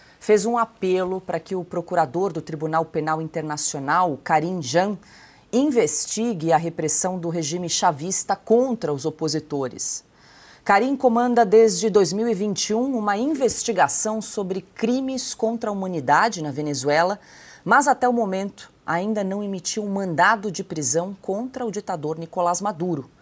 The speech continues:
A carta pede que o T P I emita urgentemente uma declaração preventiva sobre a situação na Venezuela, avisando que os responsáveis por crimes de direito internacional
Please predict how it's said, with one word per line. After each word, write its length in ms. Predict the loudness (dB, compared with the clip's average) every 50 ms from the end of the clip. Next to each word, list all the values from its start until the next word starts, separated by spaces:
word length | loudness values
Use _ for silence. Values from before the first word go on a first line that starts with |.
| _ _ -20 -20 -20 -20 -20 -20 -20 -20 -14 -4 -2
A 120 | -2 0
carta 520 | 2 4 4 4 4 4 0 0 0 0
pede 560 | 0 0 0 4 6 8 8 6 6 2 -4 -6
que 160 | -4 -4 -6
o 60 | -4
T 180 | 0 0 0 0
P 140 | 2 2
I 300 | 2 2 2 2 2 2
emita 520 | 0 0 0 -2 -4 -4 0 2 2 2 4 2
urgentemente 1080 | 0 0 2 0 0 0 0 0 -2 -2 -4 -4 -6 -6 -6 -6 -4 -6 -6 -8 -6 -4
uma 100 | -2 -2
declaração 640 | -2 -2 -4 -2 -2 0 0 0 0 0 -2 -2 -4
preventiva 960 | -2 2 4 4 6 4 4 -2 -2 -4 -6 -6 -6 -6 -6 -4 -4 -2 -2
sobre 400 | -2 -2 -2 -2 -4 -4 -2 -4
a 80 | -2 -2
situação 580 | -2 -4 -4 -2 -2 0 0 0 -2 -2 -4
na 120 | -4 -6 -6
Venezuela, 720 | -6 -6 -6 -4 -4 -2 0 2 2 2 2 0 -4 -8 -10 -20 -20 -20 -20 -20 -20 -20 -20 -6 2 4
avisando 680 | 4 4 4 2 2 4 4 4 2 2 -2 -4 -6 -8
que 180 | -6 -4 -2
os 100 | -2 2
responsáveis 880 | 2 2 2 2 0 -2 -4 -2 0 2 4 4 2 2 0 -4 -4
por 160 | -4 -6 -10 -10
crimes 480 | -8 -8 -8 -6 -6 -6 -6 -6 -4
de 100 | -4 -4
direito 400 | -2 -2 -2 -2 -4 -6 -6 -10
internacional 920 | -12 -8 -6 -6 -6 -6 -6 -6 -6 -8 -8 -6 -4 -2 0 0 -2 -4